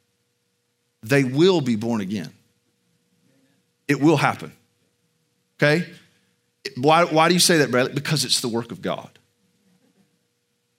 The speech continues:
If God lays claim on one of his children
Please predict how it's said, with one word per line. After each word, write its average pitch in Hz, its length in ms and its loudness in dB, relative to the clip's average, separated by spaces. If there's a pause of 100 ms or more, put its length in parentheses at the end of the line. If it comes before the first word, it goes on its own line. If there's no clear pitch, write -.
(680)
If 120 200 -2
God 185 400 4
lays 175 400 2
claim 110 720 -4 (100)
on 110 540 -4 (540)
one 127 160 -2
of 143 80 -4
his 147 160 -2
children 101 560 -6